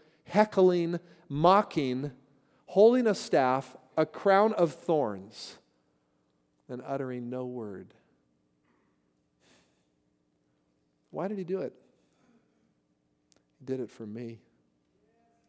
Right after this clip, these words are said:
He did it for you. He took the mocking pain, knowing that he was the righteous one, he was the king.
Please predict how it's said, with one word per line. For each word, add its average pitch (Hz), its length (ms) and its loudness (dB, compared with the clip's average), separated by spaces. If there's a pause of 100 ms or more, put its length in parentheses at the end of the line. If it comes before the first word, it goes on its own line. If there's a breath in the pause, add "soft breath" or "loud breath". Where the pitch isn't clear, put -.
He 123 80 -16
did 120 180 -4
it 123 80 -8
for 110 160 -14
you. 110 360 -10 (1500)
He 151 140 -4
took 190 280 -10
the 147 120 -8
mocking 135 560 -8
pain, 123 480 -14 (1400)
knowing 185 400 2
that 135 180 0 (200)
he 240 220 -2
was 180 240 0
the 147 100 0
righteous 135 480 -4
one, 104 220 -8
he 202 240 -12
was 180 220 -12
the 120 100 -14
king. 113 400 -20